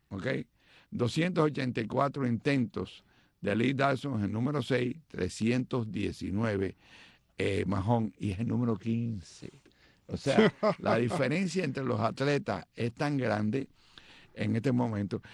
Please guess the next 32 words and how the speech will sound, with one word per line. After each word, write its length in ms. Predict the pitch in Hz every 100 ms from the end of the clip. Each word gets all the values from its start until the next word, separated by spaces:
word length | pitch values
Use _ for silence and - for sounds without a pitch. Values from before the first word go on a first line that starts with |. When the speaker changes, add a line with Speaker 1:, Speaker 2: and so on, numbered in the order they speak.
| - _
Speaker 1:
que 140 | 120
yo 160 | 131 180
creo 340 | 202 202 170
que 140 | 143 117
si 260 | - 117
un 440 | 123 147 151 139 131 _ _ _ _
jugado-, 420 | 113 110 107 -
un 260 | 127 139 147
equipo 520 | 127 - 123 - - -
como 420 | 85 90 87 - 90
los, 460 | 92 92 90 85 - - - -
los, 300 | 90 87 87 85 107 113
los 260 | 110 80 69 - -
Chiefs 300 | 170 180 -
de 140 | -
Kansas 320 | - 139 123
City 340 | 104 127 95 - _ - - - - _
se 160 | -
enfrentaran 800 | 117 110 104 104 - 156 127 - - _ _ _ _ _
a 100 | 110
los 140 | 101
Chiefs 220 | - 143
de 160 | 143 135
Kansas 260 | 131 117 110
City 220 | 139 135
de 160 | 127
hoy, 240 | 156 143 - _ _ _
no 140 | - 113
anotarían 640 | 135 127 117 135 139 117 104
ni 80 | 117
un 100 | 113
punto, 360 | 107 90 -